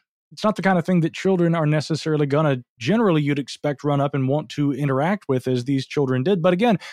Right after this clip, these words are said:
this is prior to not only the publication of It by Stephen King, but this is also prior to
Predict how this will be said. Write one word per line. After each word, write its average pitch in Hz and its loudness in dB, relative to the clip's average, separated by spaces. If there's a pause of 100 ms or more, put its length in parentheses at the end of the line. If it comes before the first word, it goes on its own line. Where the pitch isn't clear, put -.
(140)
this 185 -2
is 165 0 (200)
prior 247 2
to 151 2
not 175 2
only 175 4
the 127 0
publication 139 0
of 110 -4
It 160 0
by 127 0
Stephen 123 0
King, 170 2
but 139 -2
this 151 -4
is 143 -2
also 190 0
prior 226 0
to 135 0